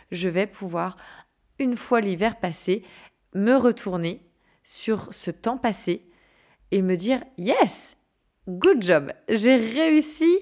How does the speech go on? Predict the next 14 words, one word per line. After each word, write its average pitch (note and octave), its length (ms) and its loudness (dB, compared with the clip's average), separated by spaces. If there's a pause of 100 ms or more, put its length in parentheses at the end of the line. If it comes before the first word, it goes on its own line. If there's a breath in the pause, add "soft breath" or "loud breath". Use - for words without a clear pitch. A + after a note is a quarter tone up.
(160)
à G#3+ 260 4
atteindre B3 460 0 (320 loud breath)
ce D#4 300 0
qui A#3 260 -8
me G#3 200 0
faisait G#3 560 -2
vibrer, G3+ 540 -2
ce - 180 -4
qui B3+ 180 -8
me G#3+ 140 -4
faisait G#3+ 400 -4 (120)
kiffer G#3 500 -4 (380 loud breath)
pour C4 420 0
l'hiver F#3+ 720 2